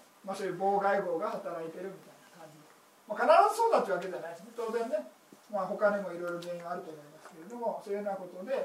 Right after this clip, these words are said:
まあ、妨害するような業ですね。それで、まあ、今度は逆にいい方、悪い方がね、えー、まあ、その悪い業を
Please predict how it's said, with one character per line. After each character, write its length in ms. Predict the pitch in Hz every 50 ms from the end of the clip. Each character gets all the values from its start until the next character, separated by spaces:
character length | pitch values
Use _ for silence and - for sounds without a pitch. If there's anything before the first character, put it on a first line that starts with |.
| - - - - - - 226
ま 100 | 220 185
あ、 40 | 165
妨 160 | 175 180 180
害 160 | - - - 170
す 160 | - 185 180
る 80 | 202
よ 80 | 240 240
う 20 |
な 140 | 208 - - 151 156
業 80 | 156
で 80 | 156 156 - -
す 80 | 196
ね。 80 | 226 254 - - - - - - - - - - - - - - - - - - - - - - - - - - - - - - - - - - - - - - - -
そ 60 | -
れ 80 | 302 302
で、 80 | 320 294
ま 120 | 302 277
あ、 40 | 254
今 140 | - 311 320
度 40 | 247 214
は 40 | 196
逆 320 | 202 233 254 - - 330 339
に 80 | 339
い 240 | 285 240 294 403 453
い 20 | - -
方、 320 | - 208 208 196 190 180 - - - - 247 233
悪 240 | 277 311 320 381 403
い 40 | -
方 160 | 220 208 202 196
が 80 | 202 240
ね、 160 | 302 - - - - - - - - - - - - -
え 880 | 220 220 220 214 208 208 202 202 202 202 202 202 208 202 202 202 202 202
ー、 40 | 214
ま 100 | 233 -
あ、 40 | 208
そ 100 | 214 220
の 240 | 202 190 185 180 185
悪 240 | 233 302 330 339 339
い 160 | 330 320 233
業 480 | 240 247 254 254 262 302 285 -
を 20 | -